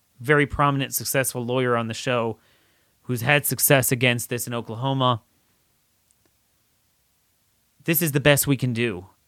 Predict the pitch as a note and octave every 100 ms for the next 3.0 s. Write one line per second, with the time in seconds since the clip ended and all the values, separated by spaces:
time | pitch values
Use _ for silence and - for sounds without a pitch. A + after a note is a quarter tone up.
0 | - - C#3 B2 - _ _ _ _ -
1 | C#3 C3 D#3+ E3+ E3 D3 D3 D3 C3+ C#3
2 | A2+ C3 D3+ - - D3 C#3+ C#3 -